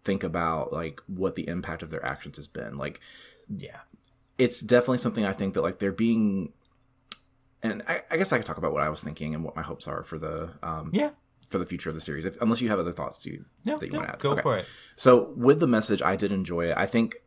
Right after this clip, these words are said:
Speaker 1: you know, it was very interesting, um, because it felt like Jason was trying to fill, like you said, that Zordon role. Like, he's trying to show people.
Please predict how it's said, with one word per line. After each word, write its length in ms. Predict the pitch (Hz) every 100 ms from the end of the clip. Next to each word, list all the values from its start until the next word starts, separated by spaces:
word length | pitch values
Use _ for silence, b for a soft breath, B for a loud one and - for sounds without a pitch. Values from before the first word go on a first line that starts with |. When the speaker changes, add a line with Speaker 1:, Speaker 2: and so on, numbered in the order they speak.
| _
Speaker 1:
you 100 | 110
know, 80 | 107
it 60 | 98
was 120 | 95
very 200 | 101 98
interesting, 640 | 95 92 - 90 87 87
um, 240 | 85 87 85
because 300 | 90 104 92
it 180 | 92 -
felt 180 | 113 87
like 220 | 104 -
Jason 840 | 95 92 - 90 87 85 87 85 - _ _
was 200 | 95 95
trying 380 | - 95 92 90
to 160 | - 87
fill, 260 | - 90
like 160 | 80 85
you 60 | 92
said, 180 | -
that 120 | 92 80
Zordon 320 | 107 87 80
role. 160 | -
Like, 120 | - -
he's 140 | 87
trying 300 | - 95 90
to 80 | 85
show 200 | - 95
people. 440 | - 76 78 82